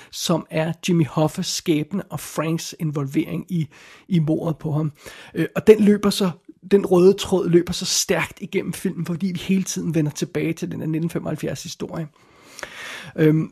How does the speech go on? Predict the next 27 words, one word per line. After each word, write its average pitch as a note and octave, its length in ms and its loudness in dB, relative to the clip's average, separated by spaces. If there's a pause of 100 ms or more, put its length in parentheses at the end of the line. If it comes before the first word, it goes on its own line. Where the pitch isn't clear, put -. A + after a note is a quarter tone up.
(100)
så, E3+ 380 6
øh, F#3 140 0
men, G3+ 280 6
men, G3 280 8
øh, - 340 -2
okay, G3 220 6
fint A#3+ 140 6
nok. F3 200 4
Øh, E3+ 220 6
øh, E3 240 4
Scorsese G3 560 4
er E3+ 180 4
alligevel F3 440 8
god F3+ 220 2
til - 160 0
at, E3 220 0
at, - 460 -4
at D#3 80 -6
bryde F3 500 8
med F3+ 140 6
den E3+ 140 0
her E3 140 0
struktur, - 640 -4
når F3 280 -2
det F3 120 -2
er E3+ 40 4
nødvendigt D#3+ 600 4